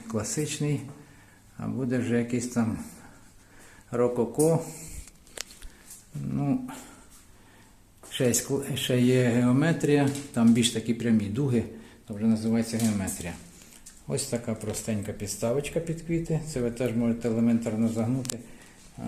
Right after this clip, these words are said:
із, е, десятого круга і під, е, під квіти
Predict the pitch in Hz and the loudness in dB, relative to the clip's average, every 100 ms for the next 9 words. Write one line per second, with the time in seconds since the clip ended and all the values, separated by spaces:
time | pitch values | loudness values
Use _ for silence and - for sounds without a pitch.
0 | 110 113 113 - - - - 113 113 110 | -4 -4 -6 -12 -18 -16 -12 -4 -4 -4
1 | - 117 113 110 110 107 110 113 104 - | -4 -2 0 -2 -4 -6 -6 -4 -4 -4
2 | 101 - 139 127 123 - - - - - | -8 -4 -4 -2 -4 -8 -16 -20 -20 -20
3 | - 107 104 101 110 90 - 101 98 - | -16 -12 -12 -8 -10 -10 -12 -10 -12 -14
4 | 113 - - 90 - - - - - - | -16 -16 -14 -14 -16 -20 -20 -20 -20 -10
5 | 117 123 113 107 | -6 -4 -4 -6